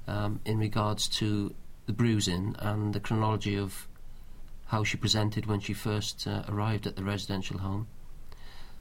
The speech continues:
Um, and in a similar way, we will, um, through Mary, speak to the G Ps and, uh, see if we can get statements from their records,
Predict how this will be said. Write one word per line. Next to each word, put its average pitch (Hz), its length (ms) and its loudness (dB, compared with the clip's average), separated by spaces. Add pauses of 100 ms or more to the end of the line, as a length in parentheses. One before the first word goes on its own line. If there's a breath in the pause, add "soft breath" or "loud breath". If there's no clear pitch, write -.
(120 loud breath)
Um, 110 360 0 (560)
and 117 240 2
in 113 140 4
a 110 40 4
similar 120 280 6
way, 98 240 2
we 110 220 2
will, 107 400 2
um, 110 340 2 (100)
through 120 220 2
Mary, 101 420 2 (680)
speak - 300 2
to - 100 -6
the 113 100 0
G 110 220 4
Ps 101 440 2
and, 101 380 0
uh, 104 140 0
see - 180 0
if 104 140 0
we 107 80 2
can 110 100 0
get 104 240 -2
statements - 480 0
from 107 240 0
their 107 160 2
records, 101 560 -2